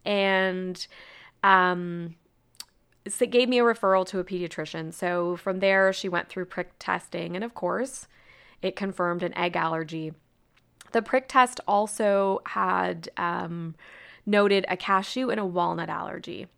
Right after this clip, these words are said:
So from there, we went for blood work. Again, allergies to those things were confirmed. And, um,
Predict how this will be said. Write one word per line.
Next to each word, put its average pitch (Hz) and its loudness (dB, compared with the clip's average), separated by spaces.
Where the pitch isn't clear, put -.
So 254 6
from 277 2
there, 220 6
we 247 -6
went 202 -4
for 233 -10
blood 202 0
work. 208 -4
Again, 202 6
allergies 190 -2
to 196 -4
those 180 -2
things 180 -6
were 180 -6
confirmed. 170 -8
And, 214 6
um, 196 4